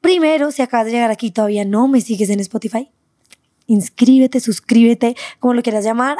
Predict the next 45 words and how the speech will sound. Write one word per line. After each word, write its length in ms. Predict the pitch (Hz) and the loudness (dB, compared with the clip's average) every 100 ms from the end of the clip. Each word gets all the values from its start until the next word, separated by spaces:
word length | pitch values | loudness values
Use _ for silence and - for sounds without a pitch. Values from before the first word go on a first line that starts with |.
| - | -6
Aquí, 580 | 220 208 233 233 226 - | -8 -2 2 2 0 -6
bienvenidos 720 | 202 220 240 214 214 233 240 | 0 2 2 2 0 2 0
todos, 300 | 240 233 233 | 0 -2 -2
todas, 280 | - 226 226 | -2 -4 -2
todes. 380 | - 233 302 - - - - | -2 -2 -2 -6 -16 -18 -8
Y 120 | - 277 | 0 2
ahora 220 | 254 226 | 2 -4
sí, 340 | - 262 - | 0 0 0
arranquemos 580 | - 233 233 226 294 294 | -4 -4 -6 -2 -2 -2
con 140 | 262 285 | -2 -4
este 180 | - | -4
tema. 320 | 226 262 226 233 _ _ _ _ _ _ _ _ _ | -4 -2 -4 -8 _ _ _ _ _ _ _ _ _
¿Por 300 | 302 311 - | -4 -4 -6
qué 400 | - 320 349 - _ _ - | -2 -2 -2 -10 _ _ -2
quise 220 | 294 254 | 2 2
hablar 220 | 240 240 | 2 -2
de 80 | 220 | -4
este 160 | 220 226 | -8 -6
tema? 280 | 226 269 - _ _ - | -6 -6 -20 _ _ -10
A 140 | 269 285 | -4 -2
mí 100 | 320 | 0
me 80 | |
gusta 420 | 302 311 - 269 381 | 2 0 0 -6 -6
siempre 360 | - 285 262 254 | -2 0 0 0
hablar 220 | 254 240 | 0 0
sobre 220 | 254 277 | -2 -2
todo 160 | 277 240 | 0 -2
de 120 | 233 | -2
cosas 300 | 247 220 214 | -4 -4 -2
en 80 | 220 | -2
las 140 | 226 | -2
que 80 | 240 | 0
yo 100 | 254 | 0
no 100 | 226 | 0
necesariamente 640 | 214 202 254 247 214 208 | -2 -2 -2 -2 -4 -6
soy 120 | 208 | -6
la 100 | 202 | -4
mejor. 260 | 208 214 285 - - - | -2 -2 -6 -14 -20 -8
Y 120 | 277 | -4
creo 180 | 220 285 | 0 0
que 100 | 277 | 0
yo 120 | 277 | -2
soy 140 | 262 254 | 0 2
una 200 | 247 247 | 2 0
exponente 760 | 240 - 269 262 202 240 269 | -4 -4 -2 -2 -4 -10 -14